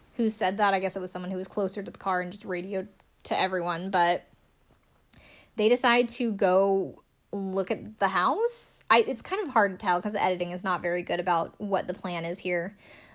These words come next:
But then someone in a white car with their face blurred, I think it's the third <laughs> person, the third smart person of the episode, pulls up and says the man who shot her brother went into a house down the street. So I guess that's, that's the guy that they were after. So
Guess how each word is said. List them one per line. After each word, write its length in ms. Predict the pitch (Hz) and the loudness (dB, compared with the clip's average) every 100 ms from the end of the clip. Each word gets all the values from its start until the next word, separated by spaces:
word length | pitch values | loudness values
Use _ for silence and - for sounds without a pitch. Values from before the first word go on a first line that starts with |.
| _ | _
But 320 | 214 202 190 | 6 6 6
then 300 | 277 330 339 | 2 2 -2
someone 300 | 359 330 320 | -4 -2 -2
in 120 | 294 262 | -2 -2
a 80 | |
white 240 | 247 208 202 | 0 -2 -2
car 340 | - 170 180 | -2 0 2
with 380 | 226 190 202 - - _ | 0 0 0 -4 -20 _
their 160 | 226 | 0
face 320 | 254 202 185 - | 0 0 -2 -4
blurred, 300 | 202 185 190 | -2 0 0
I 80 | |
think 160 | 180 180 | -2 -6
it's 100 | 185 | -4
the 80 | 214 | -4
third 300 | 214 202 214 | 0 -2 -2
<laughs> 0 | |
person, 540 | 226 214 - 226 339 - | 0 0 2 2 2 -2
the 100 | - | -2
third 360 | 233 214 208 220 | 0 0 0 0
smart 420 | 220 226 214 240 | -2 0 0 0
person 320 | - 220 226 | -2 -2 0
of 80 | 214 | -2
the 100 | 214 | 0
episode, 540 | - - 185 185 208 220 - - _ | -2 -4 -2 0 0 -2 -14 -20 _
pulls 300 | - 226 220 | 0 2 4
up 180 | 202 208 | 4 2
and 140 | 208 | -2
says 220 | 214 202 | 0 0
the 100 | 185 | -2
man 300 | 196 202 208 | -2 -2 -2
who 100 | 208 | -2
shot 260 | 220 202 - | 0 0 -2
her 120 | 214 | -6
brother 440 | 208 226 220 220 | -2 0 2 0
went 220 | 208 208 196 | 0 -4 -4
into 180 | 214 | -4
a 60 | 208 | -2
house 320 | 190 185 196 | -2 -4 -4
down 240 | - 180 170 | -2 -4 -4
the 80 | |
street. 480 | 180 - 170 156 - | -8 -6 -6 -6 -10
So 160 | - 147 | -6 -2
I 220 | 143 131 | 0 0
guess 240 | 190 180 | 0 0
that's, 580 | - 175 170 - - - - - _ _ - | 0 -2 -2 -4 -8 -8 -12 -20 _ _ -4
that's 240 | 170 - | -4 -2
the 100 | - | -2
guy 160 | 185 170 | 0 2
that 100 | 160 | 2
they 120 | 156 | 0
were 120 | 165 | 0
after. 460 | 131 156 - - 208 | -2 -4 -6 -4 -4
So 560 | 220 208 175 175 190 | -2 0 2 2 0